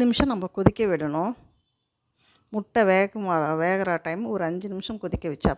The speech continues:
போதும். பாருங்க,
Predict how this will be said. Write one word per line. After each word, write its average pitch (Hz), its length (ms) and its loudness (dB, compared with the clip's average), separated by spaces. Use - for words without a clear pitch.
போதும். - 360 -4
பாருங்க, 202 260 10